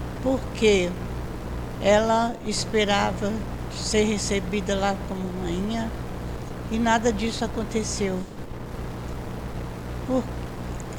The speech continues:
e que ela viu acima, bem acima dela, pessoas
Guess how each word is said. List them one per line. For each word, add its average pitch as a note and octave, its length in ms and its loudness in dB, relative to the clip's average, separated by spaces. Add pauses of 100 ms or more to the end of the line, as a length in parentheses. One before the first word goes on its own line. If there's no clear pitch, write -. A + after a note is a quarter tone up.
(100)
e A3+ 140 0
que - 160 6
ela B3+ 280 10
viu B3 460 2 (280)
acima, G#3 760 2 (100)
bem B3+ 220 4
acima G#3 520 0
dela, G3 480 4 (760)
pessoas A3 1000 2